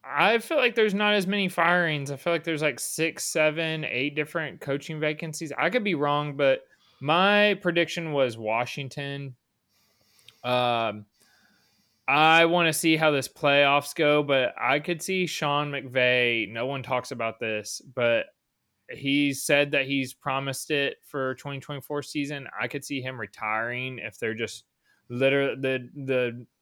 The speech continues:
tires are ju-, literally just turning gravel and they're not going anywhere. If they're just stuck in the mud.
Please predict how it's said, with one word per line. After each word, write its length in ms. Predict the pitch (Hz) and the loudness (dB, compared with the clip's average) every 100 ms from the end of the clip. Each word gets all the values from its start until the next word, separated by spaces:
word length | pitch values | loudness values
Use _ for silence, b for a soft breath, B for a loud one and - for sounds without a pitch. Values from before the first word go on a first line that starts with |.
| _ | _
tires 440 | - 143 143 135 127 | -2 2 4 2 -2
are 80 | 120 | -6
ju-, 180 | 123 - | -8 -8
literally 600 | 127 123 127 127 131 123 | -10 -8 -2 0 0 -2
just 180 | 120 - | -6 -8
turning 240 | 127 120 | -8 -6
gravel 400 | 113 107 107 107 | -2 0 0 -4
and 80 | 101 | -6
they're 80 | 101 | -6
not 220 | 101 107 | -6 -6
going 240 | 104 98 | -6 -6
anywhere. 300 | 95 95 92 | -8 -8 -8
If 100 | 92 | -10
they're 140 | 107 104 | -10 -10
just 180 | 107 | -10
stuck 240 | - 113 - | -6 -6 -6
in 80 | 117 | -10
the 80 | |
mud. 440 | 104 101 104 107 | -8 -2 0 0